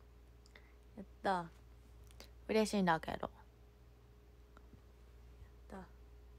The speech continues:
課題してるのに、ゆずちゃん可愛すぎて縮小しまくっててすまん。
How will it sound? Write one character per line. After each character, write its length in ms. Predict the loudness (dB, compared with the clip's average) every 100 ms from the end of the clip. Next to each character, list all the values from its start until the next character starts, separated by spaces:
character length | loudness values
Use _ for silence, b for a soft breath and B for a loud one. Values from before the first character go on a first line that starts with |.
| -20 -20 -20 -20 -20 -20 -20 -20 -20 -20 -20 -20 -20 -20 -20 -20 -20 -20 -18 -20 -20 -20 -20 -20 -20 -20 -18 -18 -18 -18 -18 -18 -18 -18 -16 -16 -16 -16 B B -6
課 140 | 2 4
題 180 | 4
し 60 | 2
て 240 | 0 2
る 80 | 2
の 160 | 0 0
に、 260 | 0 -2 -4 -12 -14 -14 -12 -4
ゆ 100 | -2
ず 120 | -2
ち 160 | 0 0
ゃ 40 |
ん 60 | 2
可 140 | 4
愛 120 | 4
す 80 | 4
ぎ 80 | 2
て 100 | 0
縮 240 | -2 -2 -2
小 80 | -2
し 140 | -2
ま 100 | -2
く 140 | -4
っ 20 | -8
て 100 | -8
て 120 | -8
す 460 | -8 -8 -8 -6 -4
ま 220 | -4
ん。 80 | -6